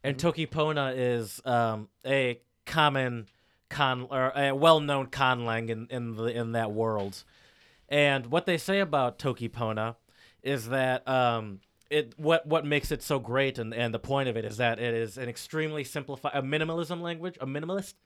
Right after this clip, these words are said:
Speaker 1: language.
Speaker 2: Mm-hmm.
Speaker 1: So there's a hundred twenty to a hundred and twenty-five root words. And, uh, the language has fo-, fourteen pheno-, f-, uh, phonemes. I don't know what that is, but I know it has a hundred to a hundred and twenty-five words.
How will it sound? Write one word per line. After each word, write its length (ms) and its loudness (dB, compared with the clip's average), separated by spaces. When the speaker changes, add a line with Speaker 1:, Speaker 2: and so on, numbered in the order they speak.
Speaker 1:
language. 460 -4
Speaker 2:
Mm-hmm. 240 -8
Speaker 1:
So 220 2
there's 420 4
a 120 0
hundred 540 -2
twenty 400 0
to 160 2
a 80 4
hundred 280 0
and 100 -4
twenty-five 960 -2
root 320 -2
words. 600 -4
And, 520 2
uh, 300 4
the 100 0
language 220 0
has 120 -4
fo-, 220 -10
fourteen 440 -4
pheno-, 340 -6
f-, 300 -18
uh, 240 6
phonemes. 520 0
I 60 -2
don't 100 -4
know 60 -4
what 100 -4
that 140 -2
is, 380 -6
but 260 0
I 140 2
know 100 2
it 60 2
has 100 -2
a 60 -8
hundred 280 -10
to 100 -10
a 40 -8
hundred 220 -8
and 80 -16
twenty-five 460 -6
words. 300 -6